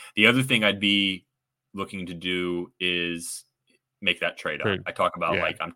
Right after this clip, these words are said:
Speaker 1: trying to almost always trade up and down, get the end of tiers. The end of that tier is a massive teardrop to me after, let's call it Jordan Love.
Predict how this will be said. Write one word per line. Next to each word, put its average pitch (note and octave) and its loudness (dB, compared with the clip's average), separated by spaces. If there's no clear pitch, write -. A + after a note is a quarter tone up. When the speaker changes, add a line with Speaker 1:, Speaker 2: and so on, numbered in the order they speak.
Speaker 1:
trying F#2+ 0
to F2+ -8
almost F2 -8
always E2+ -4
trade F2 -4
up D#2+ -6
and E2 -10
down, E2 0
get F2 -8
the F2 -6
end E2+ -6
of - -12
tiers. F2+ -6
The G2+ 4
end F#2+ 2
of F#2 -2
that F#2+ 4
tier G2 -2
is F2+ -4
a E2+ -2
massive F2 2
teardrop G2 0
to A2+ -8
me G#2 2
after, F2+ 0
let's F2 -8
call F2+ -2
it F2+ -8
Jordan F2+ -6
Love. G2 0